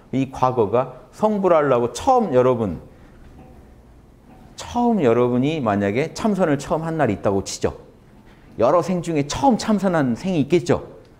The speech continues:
"한번 앉아볼까?" 했던 그 생. 그때는 도저히 참선이 안 됐어요. 근데 그 인과로 여러분이 여기까지 왔다는 걸 보면, 자, 여기서 만약 내가 정정치, 초발심을 얻어서 정정치, 지금 이제 여기서는 제가 말하는 거 확실한 건 일지발심입니다만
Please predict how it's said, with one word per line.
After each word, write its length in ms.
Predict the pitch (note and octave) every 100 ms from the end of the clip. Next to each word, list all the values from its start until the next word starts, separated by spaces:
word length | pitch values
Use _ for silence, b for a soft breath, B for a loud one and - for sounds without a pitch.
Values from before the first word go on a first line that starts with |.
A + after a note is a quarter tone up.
| - - - -
"한번 220 | C#3+ G#2
앉아볼까?" 540 | A2 C#3 B2+ A2+ D3+
했던 400 | D3 C#3+ D3 G2
그 120 | E2 A2
생. 200 | - F#2+ B B B B
그때는 440 | - C#3+ E3+ D#3 D3
도저히 260 | D#3+ D3+
참선이 320 | C#3+ E3+ E3 D3
안 180 | G2
됐어요. 440 | G#2+ C3 A2+ E2 C2+ - B B B B
근데 200 | - D#3
그 180 | D#3 -
인과로 520 | G#3+ D3+ D#3 D#3 D#3
여러분이 400 | B2 A2 A#2+ A#2+
여기까지 360 | G#2 A2 B2 A2
왔다는 360 | F#2+ - G#2 G#2
걸 100 | F#2+
보면, 440 | F#2 G2 A#2+ D2 - B B
자, 240 | - A#2 B2
여기서 280 | A#2+ F#3 G3
만약 200 | D#3 C#3+
내가 240 | B2+ B2+
정정치, 720 | - D#3 E3+ E3 D3+ - F#2+ B B -
초발심을 640 | - G#3 G#3 G3+ G3+ F3
얻어서 400 | C#3+ A#2 B2+ B2+
정정치, 680 | B2 F3+ D3+ C3 G2+ - D#2 - B B B -
지금 160 | B2
이제 100 | A2
여기서는 360 | G#2+ A#2+ C3 A#2+
제가 220 | A#2+ A2+
말하는 360 | G#2+ G#2 G2 F#2+
거 80 | F#2
확실한 440 | G3 - G3+ F3+
건 100 | D3
일지발심입니다만 1160 | A#2 A#2 D3+ C3+ A#2 A#2 G2 F#2+ G#2 C3 A#2+